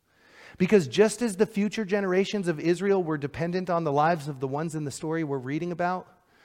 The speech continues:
so are the future generations that we're looking at in the seats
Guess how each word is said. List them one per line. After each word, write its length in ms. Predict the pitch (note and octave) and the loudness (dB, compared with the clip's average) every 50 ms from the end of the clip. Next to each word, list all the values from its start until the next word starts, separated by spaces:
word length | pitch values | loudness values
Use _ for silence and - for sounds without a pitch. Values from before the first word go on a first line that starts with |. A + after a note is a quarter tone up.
| _ _ _ | _ _ _
so 320 | - - - E3+ E3 F3+ F#3 | -18 -8 -4 -2 0 0 0
are 80 | F3+ D3+ | -2 -2
the 100 | C#3 A#2+ | -4 -8
future 420 | - - D3 D#3 E3 - - D#3+ | -8 -8 -8 -8 -6 -6 -8 -8
generations 920 | C#3+ D3 C#3+ C3+ C3 C3 C3+ D3 C#3+ - - E3 D#3 D#3 D3+ - - - _ _ _ _ _ _ _ _ _ _ | -6 -6 -8 -6 -4 -4 -4 -4 -6 -8 -10 -10 -10 -12 -14 -16 -20 -20 _ _ _ _ _ _ _ _ _ _
that 160 | - C#3 - | -10 -10 -6
we're 160 | A#2+ B2+ C3+ | -6 -6 -6
looking 320 | B2+ B2 B2+ B2+ - C3+ C3 | -6 -8 -10 -8 -8 -8 -8
at 160 | A#2+ B2 B2+ | -6 -8 -8
in 100 | B2+ B2 | -10 -10
the 80 | B2+ A#2 | -12 -14
seats 640 | - - A2+ G2 - _ - - - - - | -14 -16 -18 -18 -18 _ -20 -20 -20 -20 -20